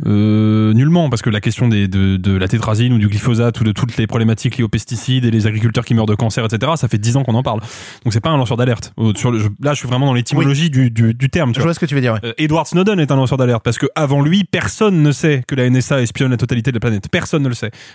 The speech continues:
Speaker 1: Euh, là, euh, tout, tout le monde, tous ceux qui possèdent un poste de télévision avec France deux dedans, savent que, euh, ça pose problème parce qu'on en a déjà entendu parler plein de fois. Et juste là où je trouve que le film est intéressant, c'est que il sort à une époque où,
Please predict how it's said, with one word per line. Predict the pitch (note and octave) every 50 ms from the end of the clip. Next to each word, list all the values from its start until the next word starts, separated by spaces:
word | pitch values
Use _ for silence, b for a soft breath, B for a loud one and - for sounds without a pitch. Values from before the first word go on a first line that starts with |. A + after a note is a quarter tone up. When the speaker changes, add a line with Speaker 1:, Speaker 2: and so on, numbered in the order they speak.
| B A2+
Speaker 1:
Euh, | A2+ A2+
là, | A2+ B2 C3+ D#3 E3+ F#3 F#3+ - -
euh, | A#2+ A#2 A2+ G#2+ _ _ _ _ -
tout, | - - E3+ D3+ _ _ _ _ - -
tout | - D#3
le | D3+
monde, | D3+ E3 F#3 F#3 D3+ B2 G#2+
tous | - G3 G3
ceux | D#3+ A#3 A3
qui | - F#3
possèdent | - F#3 D#3+ F#3+ F3 D#3+
un | C#3+
poste | - F3+ E3 D3
de | C#3+
télévision | - E3 C#3+ C3+ C3+ C#3 C3 C#3 D3+ D3+
avec | C#3 A#2+ A2+
France | - - D3+ C#3+ C3
deux | B2+ C#3+
dedans, | C3+ C3 B2+ B2+ C3 D3 F3+ B B B B B
savent | B - - - E3 D3+ D#3+ D#3 - -
que, | - C#3+
euh, | C#3+ C#3+ D3+ C#3 B2+ B2 B2 B2 A#2+
ça | A#2 - B2
pose | - C3+
problème | - - D3 D#3 D3 B2 A2+
parce | A#2 A2+ -
qu'on | - A#2+
en | A#2 B2
a | B2+
déjà | A#2 A2+ C#3 C3 A#2 C3
entendu | C3+ B2 C#3 C3+ C#3
parler | C3+ D3 C#3+ D#3
plein | D3 - D#3 D#3+ E3
de | D#3+
fois. | - - E3+ D3+ B B B B B B B B B
Et | -
juste | A#2+ A#2 A#2 - _ -
là | D#3+ D#3+ F#3 G#3+ A3
où | G#3 F3+ D#3+ - -
je | C3+ B2 C#3+
trouve | C#3 - E3
que | - -
le | C#3 D#3+
film | D3+ - E3
est | C#3+ B2+
intéressant, | C3 A#2 A#2+ A2+ A2 - F#3 G#3 A3+ B B B B B
c'est | - - A#2+
que | - - D#3 F3+ G#3+ A3+ b b b b b b _ _ _ _ _ _ _ _ - -
il | C3 A#2+
sort | - - - A3+ A3+ A3 F#3 D3
à | C3+
une | C3+ C3+
époque | C3 A#2+ - C3 B2+ B2 - - - - _ _ _ -
où, | F#3 G3+ G#3 G3 -